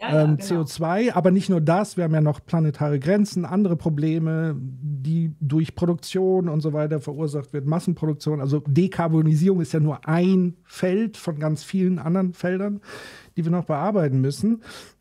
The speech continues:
Speaker 2: Aber was würdest du denn dazu sagen? Weil das ist doch für mich der Hebel letztendlich, also der Hebel der Umverteilung, wo man sagen würde,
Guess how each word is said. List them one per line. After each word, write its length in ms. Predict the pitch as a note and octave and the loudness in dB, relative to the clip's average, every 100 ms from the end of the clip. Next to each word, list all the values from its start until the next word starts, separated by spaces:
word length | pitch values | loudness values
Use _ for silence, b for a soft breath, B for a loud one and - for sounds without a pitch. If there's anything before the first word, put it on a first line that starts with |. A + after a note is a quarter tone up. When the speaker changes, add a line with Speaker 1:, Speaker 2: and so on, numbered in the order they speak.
| _ _ | _ _
Speaker 2:
Aber 240 | - G#3+ | 2 4
was 180 | G#3 G3+ | 4 2
würdest 260 | G#3 G#3+ - | 0 0 0
du 80 | A#3+ | 0
denn 180 | C4+ | 2
dazu 300 | G#3 G3 A3 | 2 0 -2
sagen? 320 | F#3+ A3+ B3+ F3 | 0 2 2 2
Weil 140 | E3+ | 4
das 280 | D#3 B3 - | 2 2 -2
ist 200 | G#3+ - | -6 -4
doch 80 | F#3 | -2
für 200 | - E3+ | 2 6
mich 560 | F3 B3 D4+ - - | 6 6 2 -4 -6
der 340 | E3 D#3 F3+ F3+ | 0 2 4 2
Hebel 460 | C3 A3 B3+ A3 | 2 2 2 2
letztendlich, 800 | F#3+ D3+ A#2+ B2+ A#2+ A#2 D3+ F3+ | 2 2 -2 -4 -2 -2 -4 -4
also 180 | D3+ C#3+ | -2 0
der 120 | C#3+ | 2
Hebel 280 | C3+ G3+ G#3 | 2 2 2
der 200 | E3 C#3+ | 0 2
Umverteilung, 960 | F#3+ B3+ A#3+ D#3 C3+ - A#2+ A#2 C#3 D#3+ | 4 4 2 -2 -2 -4 -4 -2 0 2
wo 80 | E3 | 2
man 100 | D#3 | 2
sagen 360 | C#3+ D#3 F3+ E3 | 0 2 2 2
würde, 420 | F3 E3+ F#3 | 2 2 0